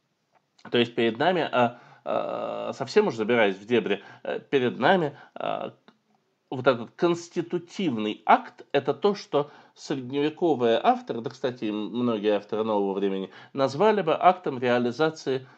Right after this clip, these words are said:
э, potestas absoluta, абсолютной власти. Из ничего мы словами создаем нечто. Государства не было, мы его создали. Э, то есть, э, еще раз, да, Конституция —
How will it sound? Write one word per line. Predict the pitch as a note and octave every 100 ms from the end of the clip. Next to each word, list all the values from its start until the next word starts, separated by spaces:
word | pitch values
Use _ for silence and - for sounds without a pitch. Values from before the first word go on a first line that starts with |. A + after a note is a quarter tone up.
| _ -
э, | A#2 A2 - -
potestas | C3+ D3+ D3 - C3+ - -
absoluta, | B2+ - C#3 B2 A#2 - - - _ _ -
абсолютной | B2 - G#2+ A2+ A2 - G#2
власти. | G2+ G#2 F#2+ - - -
Из | C3 A2
ничего | A#2 B2+ B2 - G#2+ F3+ A#3+ B3 - _ _ _ _ _ _ _ _ _
мы | B2 C3+
словами | B2+ - A2 A2 C3+ F#3+ G3+ G3 G3 _ _ _
создаем | - B2+ A2 A#2 A2+ C#3+ D3+ D3+ D3+ _ _ -
нечто. | A#2 B2+ G#2 - - - F#2 - _ _ -
Государства | A#2+ - B2 C#3 C3 - A#2
не | G#2+ D3 F3+
было, | E3 E3+ D#3+
мы | B2 B2
его | A#2+ A#2+
создали. | B2 - - B2 G2+ - - - - _ _ _ - _ _ -
Э, | B2+ B2 -
то | E3
есть, | D#3 - - -
э, | C#3+ C3+ - C#3+ C#3+ E3+
еще | D#3 F3 - - F#3+ A#2+
раз, | E3 E3+
да, | C#3
Конституция — | C3 D3 C3+ - - C#3+ G#3+ A#3+ B3 - A#2+ G#2+